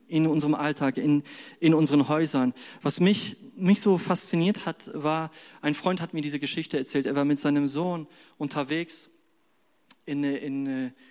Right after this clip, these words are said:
irgendeinem Dorf und sein Sohn sagte irgendwann, äh, zu ihm, „Oh, guck mal, da ist eine Kirche.“ Und der Vater, „Wo ist eine Kirche? Da ist kein Kreuz, das ist ein normales Haus.“ „Ja, aber guck mal, da sitzt eine Familie am Tisch und die essen.“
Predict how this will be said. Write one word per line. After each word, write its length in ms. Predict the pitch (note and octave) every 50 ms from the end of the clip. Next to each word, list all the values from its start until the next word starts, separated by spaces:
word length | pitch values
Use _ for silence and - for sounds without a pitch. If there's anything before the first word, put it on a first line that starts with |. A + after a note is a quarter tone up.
| _ _ _ -
irgendeinem 340 | G#3+ G#3+ D#3 C#3+ C#3 C3+
Dorf 440 | B2+ C#3+ D3 D#3+ D#3 D3 D3 - - _ - - - - - _ _ _ _
und 200 | - D#3+ D3 C#3+
sein 180 | - D#3 D3+ D3+
Sohn 200 | C#3 F3+ F#3+ E3+
sagte 320 | - E3 D#3+ - - D#3+
irgendwann, 560 | B2+ D#3+ D#3 D#3 C#3 D3 D3 C#3+ C#3+ C#3+ D3
äh, 180 | - - - -
zu 200 | - - - D3
ihm, 320 | D3 - D3+ C#3+ D3 D3
„Oh, 160 | C#3+ D3+ F3 F#3+
guck 140 | - - B3
mal, 100 | A3 F#3
da 100 | E3 E3
ist 140 | F3 - -
eine 200 | - F3 E3 D#3+
Kirche.“ 580 | - - G3+ A#3+ B3+ A#3 - C#3+ A#2+ G2+ - - - _ _ _ _ _ _ _ _ _ _ _ _ _ _ _ _ _ _ _ _ _ _
Und 140 | D3 C#3+ D3
der 80 | D#3 D3+
Vater, 420 | - E3+ E3 D#3 E3 D3+ D3+ C#3
„Wo 100 | D#3 G#3
ist 140 | G#3+ - -
eine 160 | F#3+ F#3 F3+
Kirche? 280 | - - B3+ A#3 - F3+
Da 80 | E3+ E3
ist 440 | E3 E3+ E3 - - - - -
kein 240 | - - F3 F3 E3+
Kreuz, 460 | - - - G#3+ B3+ D4+ C#4+ - -
das 220 | - - C#3+ - -
ist 140 | F3 - -
ein 100 | D#3 D#3
normales 440 | D#3+ D#3+ D#3+ D#3+ D#3+ D#3+ D3 -
Haus.“ 180 | - A#3+ A3 -
„Ja, 80 | D3 C#3
aber 120 | C#3+ D#3+
guck 200 | - C#4 C4+ -
mal, 180 | - - - - - _ _ _ _ _ - - - _ _ _ _ _
da 80 | - C3+
sitzt 260 | C#3+ D#3 - - -
eine 180 | D#3 D3 D3+
Familie 460 | D3 - - D3 D3 E3 F#3+ G3 F#3+ D#3
am 160 | D3+ D3 -
Tisch 240 | - A3+ G#3+ - -
und 140 | E3 -
die 80 | - F3
essen.“ 320 | - G#3 F3+ - - -